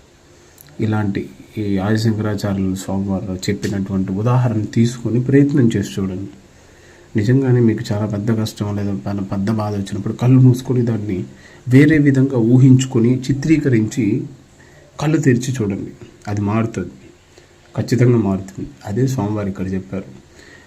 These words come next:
మీ మ-, మీ లోపల జరిగే ప్రపంచాన్ని బయట, బయట కనిపిస్తుందని భ్రమలో మీరున్నారు.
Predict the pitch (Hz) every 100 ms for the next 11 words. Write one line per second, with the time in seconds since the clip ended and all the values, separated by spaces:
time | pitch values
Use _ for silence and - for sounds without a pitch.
0 | - 104 95 113 - - - - - 113
1 | 101 101 127 139 127 117 117 110 110 107
2 | 113 113 113 110 107 131 135 - - -
3 | - 107 110 147 - 139 131 131 123 131
4 | 117 113 101 101 113 123 123 107 110 110
5 | 110 101 127